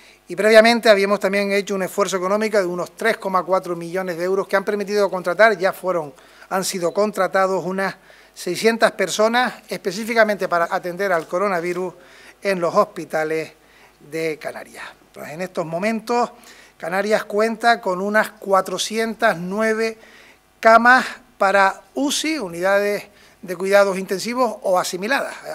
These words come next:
Hablo de toda la sanidad, porque no hay na-, sanidad privada y pública. La sanidad completa,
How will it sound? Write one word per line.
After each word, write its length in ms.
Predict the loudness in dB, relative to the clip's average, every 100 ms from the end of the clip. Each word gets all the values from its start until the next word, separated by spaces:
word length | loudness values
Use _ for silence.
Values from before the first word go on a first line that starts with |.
| -4
Hablo 220 | -2 0
de 120 | 0
toda 200 | 2 4
la 80 | 4
sanidad, 420 | 0 -2 -4 -6 -12 _ _ _
porque 200 | -16 -8
no 100 | -2
hay 120 | 0
na-, 220 | 0 -4 -6
sanidad 540 | -8 -2 0 0 -2 -12
privada 360 | 0 2 2
y 40 | 0
pública. 380 | -4 -6 -6
La 80 | -8
sanidad 340 | -8 -6 -4 -2
completa, 500 | -2 -4 0 0